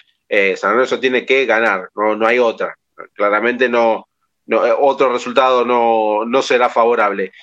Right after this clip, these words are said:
Y nosotros vamos a estar en vivo, muchachos, desde el Diego Armando Maradona. Agradecemos a la gente de Argentinos Juniors, bien o mal, eh, un estadio que no tiene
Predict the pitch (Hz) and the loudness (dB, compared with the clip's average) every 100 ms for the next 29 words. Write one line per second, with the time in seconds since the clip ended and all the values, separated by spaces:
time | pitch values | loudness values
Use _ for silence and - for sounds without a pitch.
0 | _ 151 147 160 151 202 202 202 196 165 | _ -2 0 0 2 2 2 2 0 2
1 | 196 170 151 208 170 185 240 170 127 120 | 0 -2 -2 0 0 0 0 2 0 -2
2 | 123 170 160 123 120 117 123 120 120 117 | -2 -2 0 -2 0 0 0 -2 -2 -4
3 | 120 156 147 143 156 143 139 147 202 233 | 0 2 2 2 0 0 0 2 2 0
4 | 220 208 - _ _ _ _ _ _ _ | 0 -2 -4 _ _ _ _ _ _ _
5 | 92 101 120 127 170 139 127 131 131 143 | -2 0 2 2 0 0 0 0 2 0
6 | 139 131 139 147 147 139 180 165 156 - | 0 0 0 0 0 2 2 2 0 -2
7 | _ _ 117 123 113 113 135 131 - - | _ _ -2 0 0 0 0 0 -8 -20
8 | - _ - 131 127 160 156 120 131 135 | -20 _ -8 -4 0 2 0 0 0 2
9 | 131 120 117 107 98 | 0 2 0 -2 -4